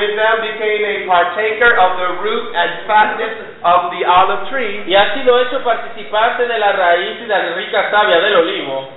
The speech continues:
Speaker 1: "do not boast against the branches."
Speaker 2: no te jactes contra las ramas.
Speaker 1: Here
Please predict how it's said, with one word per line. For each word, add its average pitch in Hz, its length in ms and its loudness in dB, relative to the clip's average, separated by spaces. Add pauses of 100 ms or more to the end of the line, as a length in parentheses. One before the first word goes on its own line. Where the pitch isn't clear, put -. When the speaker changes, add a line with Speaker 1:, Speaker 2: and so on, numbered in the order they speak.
Speaker 1:
"do 160 60 -10
not 196 300 2
boast 202 340 2
against 170 500 0
the 165 80 -8
branches." 165 520 0
Speaker 2:
no 165 160 2
te 208 100 4
jactes 202 540 2
contra 160 280 -2
las 160 200 2
ramas. 151 440 0
Speaker 1:
Here 190 180 0